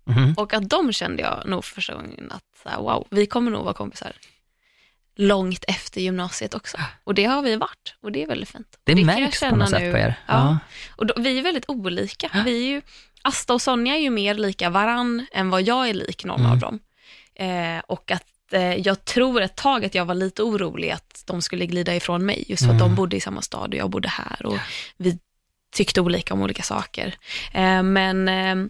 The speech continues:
Speaker 2: men det känns som att, eh, nej, men det går bra.
Speaker 1: Ja.
Speaker 2: Det, det är självklart på något
Speaker 1: Det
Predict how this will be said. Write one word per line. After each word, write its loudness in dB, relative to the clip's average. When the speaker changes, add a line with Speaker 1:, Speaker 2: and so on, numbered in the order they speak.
Speaker 2:
men -2
det 0
känns -2
som -2
att, -4
eh, 2
nej, 0
men 0
det 4
går 2
bra. 2
Speaker 1:
Ja. 6
Speaker 2:
Det, -2
det -4
är -10
självklart -4
på -10
något -2
Speaker 1:
Det 0